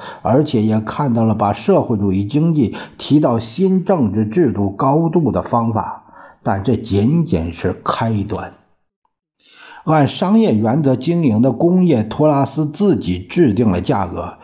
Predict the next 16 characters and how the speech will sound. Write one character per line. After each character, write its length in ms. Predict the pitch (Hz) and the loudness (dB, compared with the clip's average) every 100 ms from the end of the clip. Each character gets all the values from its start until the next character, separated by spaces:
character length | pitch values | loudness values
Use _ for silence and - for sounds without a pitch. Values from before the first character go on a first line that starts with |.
| - - - - | -20 -20 -20 -12
纰 240 | - 143 | 2 4
漏 220 | 147 101 | 4 2
出 220 | 92 - 104 | -2 -2 0
现 180 | 139 | 2
了。 320 | 92 90 - - | -2 -4 -12 -6
例 140 | - 107 | 0 2
如， 180 | 104 110 | 4 4
农 260 | 107 147 | 6 4
民 240 | 139 117 143 | 4 4 2
为 160 | 156 | 2
了 140 | 107 104 | 2 2
买 260 | 104 101 | 2 0
一 160 | 107 143 | 0 0
块 220 | - 127 | 0 -4
肥 300 | - 98 139 | -2 -2 0
皂、 320 | 160 104 - | 0 -2 -4